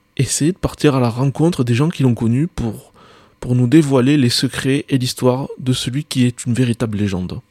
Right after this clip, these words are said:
Pascale Moisard est une nièce d'Étienne Paulet et elle l'a connu de manière intime.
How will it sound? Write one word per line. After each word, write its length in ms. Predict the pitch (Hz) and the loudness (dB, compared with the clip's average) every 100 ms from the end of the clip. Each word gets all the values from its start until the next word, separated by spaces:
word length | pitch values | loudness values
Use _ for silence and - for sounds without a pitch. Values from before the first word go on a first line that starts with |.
| - | -2
Pascale 320 | 151 - 247 | -2 2 2
Moisard 600 | 220 165 131 156 180 - - | 4 4 2 -2 -4 -12 -4
est 220 | 135 - | -4 0
une 100 | 151 | 2
nièce 240 | 156 170 | 2 2
d'Étienne 260 | 127 101 123 | -2 -4 -4
Paulet 380 | 117 107 101 78 | -4 -4 -4 -4
et 120 | 123 131 | 0 2
elle 140 | 127 | 4
l'a 100 | 143 | 2
connu 540 | - 139 139 160 175 - _ - _ _ | 2 0 2 2 0 -4 _ -20 _ _
de 120 | 131 131 | -2 0
manière 420 | 127 131 147 - - | 2 2 -2 -2 -2
intime. 460 | 127 - 113 92 | -2 -2 -2 -4